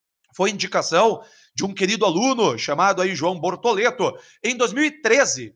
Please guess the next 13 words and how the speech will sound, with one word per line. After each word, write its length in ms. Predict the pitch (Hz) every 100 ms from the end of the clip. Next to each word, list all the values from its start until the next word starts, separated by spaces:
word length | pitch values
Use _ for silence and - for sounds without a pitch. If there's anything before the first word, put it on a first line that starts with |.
| _
em 40 | 127
dois 100 | 135
mil 140 | 202
e 20 |
treze, 500 | 202 165 202 131 104 - _ _ -
numa 220 | 147 170
região 560 | 185 175 139 180 214
ali 140 | 175 160
do 120 | 156
Paquistão 480 | - 147 - 160 170
chamada 500 | - 135 156 165 151 _ _
Nanga 460 | 151 254 294 208 170
Parbat, 540 | - 160 139 220 -